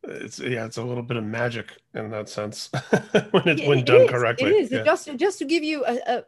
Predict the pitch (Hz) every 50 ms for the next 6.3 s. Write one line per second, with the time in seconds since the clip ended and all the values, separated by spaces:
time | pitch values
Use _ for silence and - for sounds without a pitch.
0 | _ - 180 - 208 220 240 262 240 202 220 220 220 202 185 208 208 208 - -
1 | - 214 208 208 196 190 180 - - 202 196 202 - 165 175 170 170 175 180 175
2 | 180 190 185 190 196 220 226 208 185 190 185 185 185 185 190 190 185 - 196 180
3 | 175 175 175 170 175 160 - - _ _ _ _ _ _ _ _ _ _ - 190
4 | 185 180 180 180 170 170 180 175 175 170 - _ _ - - 220 214 214 185 240
5 | 262 269 247 202 185 220 220 - 247 214 196 180 180 175 - 190 180 180 - 214
6 | 202 208 220 - -